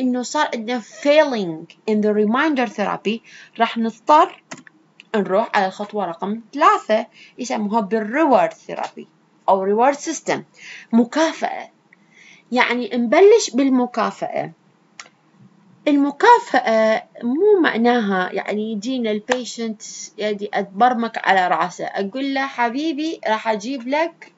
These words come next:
آيباد". لا، هذا الكلام خطأ، لأنه الآيباد شغلة كبيرة، أو حاشتري لك تليفون طاق جديد. زين، إذا ما فاد شلون؟ شو أشتري له؟ تشتري له بيت؟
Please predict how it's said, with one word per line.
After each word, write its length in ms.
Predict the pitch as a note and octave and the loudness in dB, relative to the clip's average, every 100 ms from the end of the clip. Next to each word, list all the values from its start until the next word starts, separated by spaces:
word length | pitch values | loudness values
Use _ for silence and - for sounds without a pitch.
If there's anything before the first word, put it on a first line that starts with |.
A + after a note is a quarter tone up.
| G3+ | -4
آيباد". 540 | G#3 G3+ F3 - - - - _ _ _ _ _ _ _ _ _ A3 | -2 -2 -2 -2 -4 -14 -16 _ _ _ _ _ _ _ _ _ -2
لا، 220 | C4+ - - _ - | -2 -2 -6 _ -2
هذا 200 | G3+ F#3 | -2 -2
الكلام 480 | - F#3 G#3+ C#4+ G#4 - _ _ _ | -6 -2 2 4 2 -4 _ _ _
خطأ، 440 | - A#4 A4+ - - _ _ _ _ _ _ _ - | -8 -2 0 -2 -4 _ _ _ _ _ _ _ -4
لأنه 280 | A3+ A#3 A3+ | 0 2 2
الآيباد 580 | A3 - E4+ E4+ A3+ - | 2 2 2 2 0 0
شغلة 280 | - A3+ C4 | -2 -4 -4
كبيرة، 600 | C4 C4+ E4+ C4 - - _ _ _ _ - | -2 2 4 4 0 -6 _ _ _ _ 2
أو 100 | B3+ | 2
حاشتري 400 | B3 A3+ - A#3 | 0 -8 -8 -2
لك 180 | C#4 C#4 | -2 -2
تليفون 540 | A3+ G3+ - A#3 C#4 - _ _ | -4 -6 -4 -4 -4 -10 _ _
طاق 420 | D#4+ C#4 - - | 4 4 2 -4
جديد. 560 | G3+ G#3+ A#3 D4+ G3+ D#3+ - _ _ _ _ _ _ - | -12 -10 -2 -2 -2 -6 -18 _ _ _ _ _ _ 0
زين، 340 | G3 D#3 - _ _ - | 0 0 -4 _ _ 0
إذا 180 | A#3+ C4+ | 4 4
ما 180 | C#4+ F4+ | 4 2
فاد 320 | F4 D#4+ C4 | 4 4 2
شلون؟ 480 | - B3+ G#3+ G3 G3+ _ _ _ _ | -8 -4 -4 -4 -8 _ _ _ _
شو 120 | - | -2
أشتري 440 | F#3+ - B3+ A#3+ G#3+ | -2 0 2 4 4
له؟ 120 | G#3 | 2
تشتري 360 | F#3+ - A3+ G#3+ | -2 -8 -4 0
له 120 | G#3+ | 0
بيت؟ 460 | F#3 B3 F4 G4 | 4 4 4 0